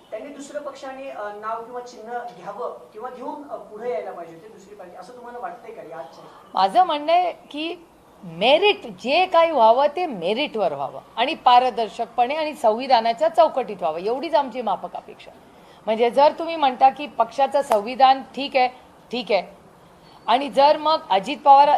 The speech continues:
Speaker 2: इलेक्ट, तुम्ही जर शरद पवारांचं इलेक्शन चॅलेंज केलं तर अजित पवारांचं पण इलेक्शन चॅलेंजच आहे ना.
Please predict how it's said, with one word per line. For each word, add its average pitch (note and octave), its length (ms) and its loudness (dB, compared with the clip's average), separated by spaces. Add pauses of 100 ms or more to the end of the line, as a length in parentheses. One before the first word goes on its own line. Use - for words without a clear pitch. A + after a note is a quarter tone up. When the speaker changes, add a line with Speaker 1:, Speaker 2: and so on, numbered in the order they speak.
Speaker 2:
इलेक्ट, A3+ 420 -2
तुम्ही C4+ 240 -8
जर C#4+ 240 0
शरद A#3 240 0
पवारांचं C4+ 460 2
इलेक्शन A#3+ 460 -8
चॅलेंज F#3+ 420 -4
केलं G3 220 -2
तर - 360 -2
अजित D4 240 8
पवारांचं E4+ 460 4
पण F4 160 0
इलेक्शन D#4+ 380 -2
चॅलेंजच D4+ 580 0
आहे G3+ 100 0
ना. D#3+ 80 -10